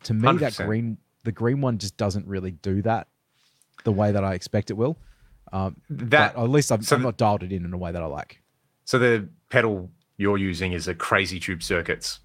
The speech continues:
Speaker 2: Motherload,
Speaker 1: Yep.
Speaker 2: which I did a demo video with recently. And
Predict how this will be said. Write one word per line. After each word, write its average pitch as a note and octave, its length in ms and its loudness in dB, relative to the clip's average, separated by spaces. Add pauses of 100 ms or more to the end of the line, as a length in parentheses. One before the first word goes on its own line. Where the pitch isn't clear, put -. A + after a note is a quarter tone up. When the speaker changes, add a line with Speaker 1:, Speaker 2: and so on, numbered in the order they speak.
Speaker 2:
Motherload, F#2 400 2
Speaker 1:
Yep. D#2 60 -10
Speaker 2:
which F#2+ 160 -2
I G2 80 2
did F2 140 -6
a E2+ 40 -4
demo F#2 420 -2
video F2 300 -2
with E2+ 160 -4
recently. E2+ 560 -2
And F2+ 240 -4